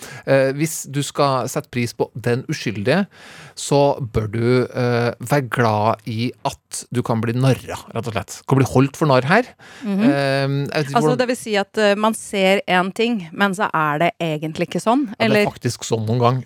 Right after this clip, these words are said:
Speaker 2: Ja.
Speaker 1: eh, mistenker jeg her. Eh, og også at, eh, du har liksom ingen fast, eller du skal liksom ha noen faste holdepunkter når det kommer til karakterer her. Ja, hun kan jeg stole på, eller han kan jeg stole på.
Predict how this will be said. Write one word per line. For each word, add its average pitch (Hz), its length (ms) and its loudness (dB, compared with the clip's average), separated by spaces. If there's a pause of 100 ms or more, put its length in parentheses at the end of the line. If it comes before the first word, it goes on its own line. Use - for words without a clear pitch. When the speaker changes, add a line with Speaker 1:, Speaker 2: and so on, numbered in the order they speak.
Speaker 2:
Ja. 117 340 4
Speaker 1:
eh, 117 40 0
mistenker 123 400 -4
jeg 101 100 0
her. 131 240 2
Eh, 127 260 2
og 123 320 2
også 113 400 -2
at, 113 220 -8 (160)
eh, - 100 -6 (800)
du 135 140 4
har 139 160 6
liksom 160 200 -2
ingen 139 200 -2
fast, - 480 -10
eller 147 240 -2
du 165 260 -2
skal 147 460 2
liksom 175 180 -4
ha 131 100 0
noen 135 140 -2
faste - 300 -2
holdepunkter 120 580 0
når 123 160 2
det 120 80 0
kommer 113 160 -4
til 123 120 -2
karakterer 123 420 2
her. 123 120 4
Ja, 123 180 2 (580)
hun 185 120 4
kan 120 140 -6
jeg 98 120 -4
stole - 220 -14
på, 101 200 -12
eller 104 140 -16
han 165 180 2
kan 120 140 -6
jeg 110 80 -4
stole 104 200 -6
på. 107 180 -8